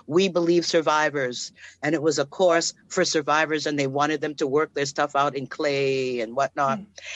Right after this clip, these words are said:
Speaker 1: And I couldn't use my hands, not for nothing.
Speaker 2: Hmm.
Speaker 1: I could not use my hands. That the,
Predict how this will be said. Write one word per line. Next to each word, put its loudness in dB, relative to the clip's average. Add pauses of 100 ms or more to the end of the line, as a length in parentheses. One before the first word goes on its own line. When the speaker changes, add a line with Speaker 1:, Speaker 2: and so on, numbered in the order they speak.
(280)
Speaker 1:
And 2 (480)
I 2
couldn't 0
use 0
my 0
hands, 0
not 0
for -6
nothing. -2 (680)
Speaker 2:
Hmm. -8 (800)
Speaker 1:
I 0
could 0
not 0
use -4
my 0
hands. -4 (360)
That 0
the, 2